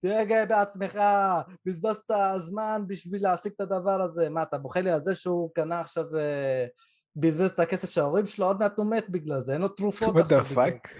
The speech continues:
Speaker 1: זה. אין לו כסף לתרופות, מה אתה חושב? אתה זה שזכית.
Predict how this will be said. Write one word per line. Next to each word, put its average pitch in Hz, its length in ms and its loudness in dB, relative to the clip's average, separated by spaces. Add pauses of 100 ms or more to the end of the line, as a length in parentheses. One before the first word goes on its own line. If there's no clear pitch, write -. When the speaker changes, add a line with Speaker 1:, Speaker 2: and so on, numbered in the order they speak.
(100)
Speaker 1:
זה. 247 60 -4 (240)
אין 208 80 6
לו 214 140 6
כסף 233 300 2
לתרופות, 202 560 2
מה 196 120 2
אתה 208 160 0
חושב? 175 400 -4 (1080)
אתה 190 200 -2
זה 208 60 -2
שזכית. 139 540 -8